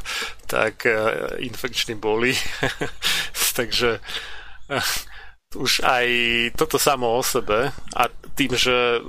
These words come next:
pre ostatných, e, teda tých s pozitívnym a tých neotestovaných platil nejaký zákaz vychádzania, ale títo mohli prakticky čokoľvek, ako keby žiadna korona nebola. A teda mohli veselo šíriť ten vírus, tak aj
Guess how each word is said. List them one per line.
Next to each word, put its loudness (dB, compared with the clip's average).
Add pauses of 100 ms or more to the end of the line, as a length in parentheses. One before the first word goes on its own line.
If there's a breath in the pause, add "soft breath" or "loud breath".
(280)
pre 2
ostatných, 0
e, 2
teda 0
tých -2
s -2
pozitívnym 0
a -4
tých -8
neotestovaných 0
platil 0
nejaký -4
zákaz 0
vychádzania, 0
ale 2
títo -8
mohli -4
prakticky -2
čokoľvek, 0
ako -6 (140)
keby -8
žiadna 0
korona -4
nebola. -2 (720 loud breath)
A 2
teda 0
mohli -2
veselo -2
šíriť -2 (160)
ten -8
vírus, -2
tak -2
aj 2